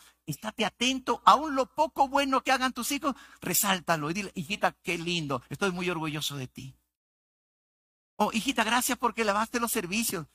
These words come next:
Hijita, gracias porque tendiste hoy día la cama". Y, no, entonces, entonces cuando tú le haces eso, ella lo va a hacer con alegría. ¿Sabes por qué? Porque a un hijo le suena música. Que sus hijos le digan, "Gracias, hijito, gracias, hija". Pero tu esposo, ¿verdad? Tu esposa te prepara un,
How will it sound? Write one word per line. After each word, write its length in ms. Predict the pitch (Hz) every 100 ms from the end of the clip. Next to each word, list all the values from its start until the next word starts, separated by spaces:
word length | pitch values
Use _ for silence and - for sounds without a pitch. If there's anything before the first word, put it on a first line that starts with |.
| -
Hijita, 260 | 226 294 247
gracias 280 | 285 294
porque 240 | 311 262 254
tendiste 360 | 226 208 262
hoy 60 | 240
día 140 | 240
la 120 | 240 226
cama". 520 | 208 254 311 240 - _ _ _ _ _
Y, 160 | 214 -
no, 180 | 302 320
entonces, 400 | - 311 302 190 _
entonces 320 | - 330 330
cuando 180 | 269 247
tú 120 | 311
le 80 | 302
haces 180 | 320 330
eso, 160 | - -
ella 160 | 302
lo 80 | 294
va 60 | 294
a 20 |
hacer 140 | 339 320
con 160 | 320
alegría. 440 | 320 269 254 285 214
¿Sabes 200 | 285 285
por 180 | 247
qué? 160 | 311 311 _ -
Porque 240 | 208 208
a 20 |
un 100 | 214
hijo 200 | 233 233
le 80 | 196
suena 300 | - 226 214
música. 840 | 214 285 349 277 415 - 226 147 - _ _ _
Que 100 | 220
sus 140 | 226 247
hijos 180 | 262
le 80 | 226
digan, 220 | 247 262
"Gracias, 460 | 226 277 311 285 -
hijito, 400 | 247 - 277 240
gracias, 420 | 226 294 311 277
hija". 340 | 294 254 226 - - _ _ _ _ _ _ _ _ _ _ _ _ _ _ -
Pero 540 | 156 147 123 - _
tu 120 | - 165
esposo, 420 | - 165 156 127
¿verdad? 200 | 127 156
Tu 80 | 156
esposa 340 | - 165 160
te 80 | 151
prepara 320 | 135 160 151
un, 180 | 143